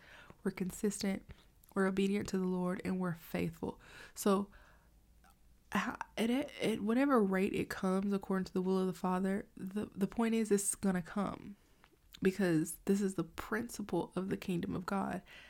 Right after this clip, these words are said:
So he said this is how things work. It's because that's how things work. And if he says that's the best way, then it's the best way. And we just have to trust that.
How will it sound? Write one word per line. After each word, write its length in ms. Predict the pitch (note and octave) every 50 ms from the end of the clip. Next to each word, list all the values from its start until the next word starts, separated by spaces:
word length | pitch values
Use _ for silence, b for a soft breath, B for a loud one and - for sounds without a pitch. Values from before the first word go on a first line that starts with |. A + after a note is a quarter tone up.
| B B B B B B
So 280 | B - - G3 F#3+ -
he 240 | G3+ - A#3+ B3 C4
said 600 | C4 - - - A#3+ A3+ A#3+ B3 A#3+ G#3 G3 -
this 200 | F#3 G3 - -
is 80 | G#3
how 240 | - - F#3+ F#3+ F#3+
things 340 | - - G3 F3+ F3+ F#3 -
work. 300 | - F#3+ G#3+ A3+ A3 - -
It's 220 | F#3+ F#3+ - -
because 300 | - - - - F#3+ F#3
that's 220 | - F3 F3+ - -
how 180 | - F#3 F3+
things 340 | - - F3+ F3 F3 E3+ - - _
work. 380 | G#3 F#3+ - - - - - B B B B B B - _ _ _ _ _ - - - - - - -
And 140 | F#3 F#3+ G#3
if 80 | G#3 -
he 100 | A3+ A3
says 280 | A3 - G#3 G#3 G3+
that's 160 | - G3+ G3 -
the 120 | - F#3+
best 320 | F3+ F#3+ F#3+ F#3+ - -
way, 300 | - F#3+ G3 G3 G#3 G#3 G#3
then 160 | G3 G3 G3+
it's 220 | G3+ G3+ G3 -
the 140 | - - G3
best 380 | F#3 G3 F#3+ F3+ - - - -
way. 260 | G#3 G3 G3 G3 E3 -
And 100 | - G3
we 120 | G3 G3+
just 180 | G3 G3+ G3+ -
have 160 | G3 G3+ G3+
to 120 | - F#3+
trust 500 | F#3+ - - - G#3+ G3 G3 - - -
that. 240 | - - - - -